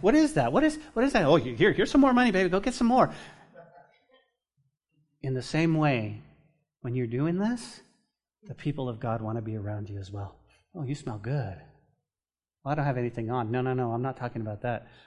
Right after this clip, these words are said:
I'm talking about you want to be.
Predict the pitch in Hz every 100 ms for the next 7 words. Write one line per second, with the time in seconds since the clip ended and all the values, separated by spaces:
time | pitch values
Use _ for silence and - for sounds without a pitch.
0 | _ 113 - 110 - 110 107 107 101 -
1 | _ _ _ _ _ _ _ _ _ _
2 | _ _ _ _ _ _ _ _ _ _
3 | _ _ _ _ _ _ _ 123 120 117
4 | 107 101